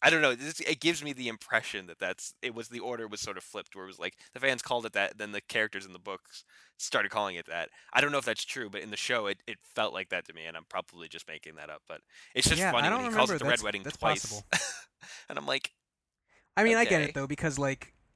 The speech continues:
Speaker 1: Are you gonna call
Speaker 2: that's
Speaker 1: the other
Speaker 2: kind
Speaker 1: thing
Speaker 2: of
Speaker 1: the
Speaker 2: how you,
Speaker 1: Purple Wedding now?
Speaker 2: it's such an iconic moment that, like, that's kind of how you have to refer to it, you know? Like, what el-,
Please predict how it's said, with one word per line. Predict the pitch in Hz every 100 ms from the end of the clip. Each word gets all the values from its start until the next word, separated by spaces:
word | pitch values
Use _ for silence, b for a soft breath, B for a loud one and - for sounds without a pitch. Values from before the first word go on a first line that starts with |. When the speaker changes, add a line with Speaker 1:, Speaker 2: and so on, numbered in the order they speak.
| _ _ _ _ _ _
Speaker 1:
Are | 123
you |
gonna | 131 135
call | 135
Speaker 2:
that's | 185
Speaker 1:
the |
other | 127
Speaker 2:
kind | 220
Speaker 1:
thing |
Speaker 2:
of | 180
Speaker 1:
the |
Speaker 2:
how |
you, | 180 -
Speaker 1:
Purple | 135
Wedding | 127 131 143
now? | 135 135
Speaker 2:
it's | 180 -
such | 202 240
an |
iconic | 220 - - 170 165 143
moment | 143 139 131 -
that, | 127 107
like, | 123 123
that's | 143
kind | - 147
of | 135
how |
you | 131 113
have | 113
to | -
refer | 104 - 101
to | 98
it, | 104
you | 110
know? | 113 120 _ _ _ _ _ _ -
Like, | 117 113 - _
what | 127 135
el-, | 139